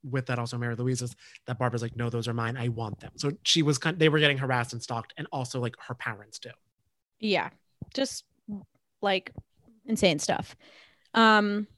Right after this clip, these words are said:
Speaker 2: so in prison, Barbara, um, attended treatment programs and did volunteer counseling work. Um, Mary Louise continued to advocate for Barbara to stay in prison.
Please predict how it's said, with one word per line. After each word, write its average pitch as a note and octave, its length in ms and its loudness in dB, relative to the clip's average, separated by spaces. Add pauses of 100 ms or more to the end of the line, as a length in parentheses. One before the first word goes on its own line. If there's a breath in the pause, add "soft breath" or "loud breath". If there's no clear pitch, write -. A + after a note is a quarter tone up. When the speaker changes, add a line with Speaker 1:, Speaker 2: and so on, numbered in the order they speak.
(420)
Speaker 2:
so E4 460 12
in B3 180 10
prison, C4+ 540 8
Barbara, A3 640 6 (640)
um, G3 260 4
attended G#3 520 10
treatment G#3 360 4
programs G3 560 6
and F#3 160 2
did F#3+ 160 4
volunteer F#3 420 4
counseling G3+ 460 4
work. F#3+ 480 6 (560 soft breath)
Um, F#3 480 4
Mary A#3 240 10
Louise G#3 520 8 (280)
continued A3 640 6
to G3+ 140 4
advocate F#3+ 640 6
for G3+ 140 4
Barbara F#3+ 280 6
to F#3 120 0
stay C4+ 240 8
in C4+ 100 10
prison. G#3 480 4